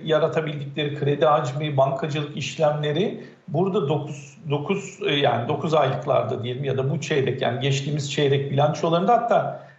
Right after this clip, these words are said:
herhangi bir değişiklik olmazsa yıl sonu için de çok güçlü gelmeye devam edecek. Dolayısıyla öyle ya da böyle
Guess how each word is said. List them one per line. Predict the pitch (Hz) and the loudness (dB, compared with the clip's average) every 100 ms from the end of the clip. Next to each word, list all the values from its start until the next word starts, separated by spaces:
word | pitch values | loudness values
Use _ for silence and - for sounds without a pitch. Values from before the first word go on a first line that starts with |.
| _ | _
herhangi | 160 185 214 208 | 2 2 2 -2
bir | 185 | -2
değişiklik | 180 - - | -2 -4 -4
olmazsa | 190 202 269 - | -2 0 -2 -2
yıl | 156 139 214 | 0 2 2
sonu | - 196 175 | 0 -2 -2
için | - 226 | -4 -6
de | 240 | -6
çok | - 202 175 | -2 -2 -2
güçlü | 156 - 226 | -6 -4 -2
gelmeye | 175 151 156 185 202 151 | 2 2 2 0 0 0
devam | 143 180 175 | 2 2 2
edecek. | 127 - - - | -4 -6 -10 -2
Dolayısıyla | 147 190 202 254 233 202 - - - - | 2 2 0 -4 0 0 -2 -10 -14 -2
öyle | 160 226 | 0 2
ya | 277 196 | 2 2
da | 170 | 0
böyle | 147 135 123 123 | 0 -2 -2 -6